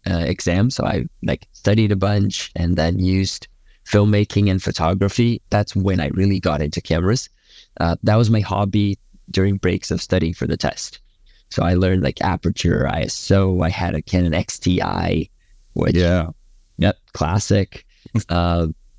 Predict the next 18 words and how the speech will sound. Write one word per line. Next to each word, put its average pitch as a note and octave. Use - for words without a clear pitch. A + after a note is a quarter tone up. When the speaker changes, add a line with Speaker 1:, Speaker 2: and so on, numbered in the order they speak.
Speaker 1:
and A#2+
then C3+
I D3+
got D#3
into D#3
film, C3+
and G#2
there G2+
was G2+
a G2+
four-year G#2+
program. G#2
I -
hated G2
all F#2+
the F2+
history F#2
classes. F2+